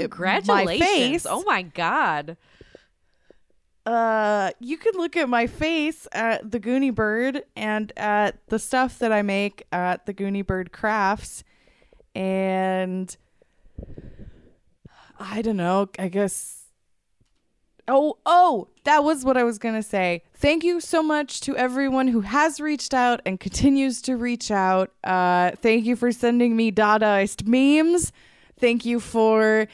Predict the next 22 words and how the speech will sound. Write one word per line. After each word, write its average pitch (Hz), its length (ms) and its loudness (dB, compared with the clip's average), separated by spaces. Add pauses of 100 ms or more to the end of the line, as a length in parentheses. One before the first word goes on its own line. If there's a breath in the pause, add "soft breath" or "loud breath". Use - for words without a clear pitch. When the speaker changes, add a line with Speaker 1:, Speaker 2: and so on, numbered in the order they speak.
(140 soft breath)
Speaker 2:
sending 247 560 2
me 233 420 4 (100)
all 220 280 4
kinds 233 480 -2
of 208 320 -2 (100)
just - 260 -16
fun 247 360 2
things 247 320 0
that 247 100 -2
you 240 160 -4
find. 226 560 -2
Thank 214 240 -2
you 233 160 -4
for 220 220 -4
all 208 200 2
of 208 120 -6
the 208 100 0
love 196 220 0
and 196 120 -8
support. 185 560 -6 (540 soft breath)
Uh, 175 460 2 (160)
regarding 202 880 0